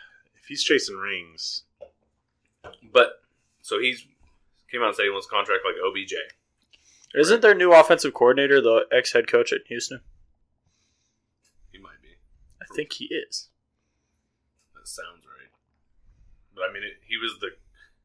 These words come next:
Speaker 2: coach there whenever he was doing good too.
Speaker 3: Well, yeah, but
Speaker 2: So I mean, what ties do they have? Was,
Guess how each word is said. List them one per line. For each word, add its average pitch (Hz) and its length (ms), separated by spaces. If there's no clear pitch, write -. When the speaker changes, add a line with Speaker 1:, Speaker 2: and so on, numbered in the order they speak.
Speaker 2:
coach 113 280
there 95 200
whenever 92 280
he 98 80
was 98 120
doing 87 240
good 104 300
too. - 240
Speaker 3:
Well, 156 200
yeah, 113 280
but - 160
Speaker 2:
So 98 80
I 90 80
mean, 87 260
what 107 180
ties 107 300
do 101 100
they 90 100
have? 95 380
Was, 92 300